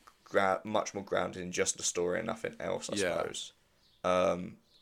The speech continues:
Speaker 1: and to be fair, the story was a bit slow to start.
Speaker 2: Yeah.
Speaker 1: It only really got me when Tom Hardy showed up, who had had
Speaker 2: I remember it. I must have watched it two, three
Speaker 1: Yeah.
Speaker 2: years ago now.
Speaker 1: I think he, he'd known the girl who ended up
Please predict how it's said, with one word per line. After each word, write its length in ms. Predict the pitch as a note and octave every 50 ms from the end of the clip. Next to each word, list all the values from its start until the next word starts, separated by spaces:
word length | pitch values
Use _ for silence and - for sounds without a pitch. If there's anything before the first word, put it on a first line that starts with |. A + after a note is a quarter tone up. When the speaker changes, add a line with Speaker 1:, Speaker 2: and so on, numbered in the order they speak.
| _
Speaker 1:
and 260 | - A2 A#2 A#2 A#2 A2+
to 60 | A2+
be 80 | A2 A2
fair, 180 | - A#2+ A2+
the 80 | G#2 G#2
story 220 | - - B2+ B2
was 140 | A#2+ A#2 A2+
a 40 | A2+
bit 280 | - - - G#2+ - -
slow 240 | - - G2+ F#2
to 120 | F2 - -
start. 360 | - - - F2+ F2+ F2+ - - - - - _ _ _ _ _ _ -
Speaker 2:
Yeah. 200 | G#2+ G2+ F#2+ E2+
Speaker 1:
It 100 | G#2+ - -
only 280 | B2 B2+ C3 B2+ B2+
really 320 | A#2+ A#2 A2+ A2+ A2+ G#2+ G2+
got 220 | F#2+ G#2 F#2+ -
me 120 | - D#2+
when 200 | E2 F#2 A2+ B2
Tom 220 | C3+ - D3+ C3+ B2+
Hardy 280 | B2 A2+ A2 G#2 G#2
showed 300 | - - - - - - -
up, 280 | - - - - - _ _ _ _ _ _ _ _ _ - - - _ _ _ _ _ _ _ _ _ _ _ - - - - A#2+
who 180 | G#2+ G2 F#2+
had 220 | F#2+ F#2 F2 F2 -
had 260 | G#2+ F#2+ F#2 F2+ - -
Speaker 2:
I 60 | C3+
remember 240 | B2+ B2 A#2+ A2+ G#2+ G#2 G#2+
it. 100 | - - _ -
I 100 | A2+ C3
must 220 | C3+ C3 - -
have 80 | - G#2
watched 220 | G2+ F#2 - - -
it 160 | F2+ - - _ _ _
two, 200 | - - - G2 F#2
three 140 | F2+ G#2 G2+
Speaker 1:
Yeah. 120 | F#2+ F#2+
Speaker 2:
years 160 | F#2 F#2 F2
ago 160 | D#2+ F2+ E2+ E2
now. 240 | E2 E2 E2 E2 F2 - _ _ _ - - - - _ -
Speaker 1:
I 60 | -
think 200 | A#2 C#3+ C3+ -
he, 420 | B2+ A#2+ A2+ A2+ G#2+ G#2+ G2 - -
he'd 320 | - - A#2 A#2 A#2 A2+
known 500 | A2 G#2 G2+ G2 F#2+ G2 F#2+ F#2 F2+ F2+ - _ -
the 140 | F2+ F2+
girl 360 | F2+ - F2+ F2+ F2+ F2+ F#2 -
who 340 | F#2 F2+ F2+ - - - - _ _ _ _ - - _ _ -
ended 240 | G2+ G2 - -
up 220 | - A#1+ - -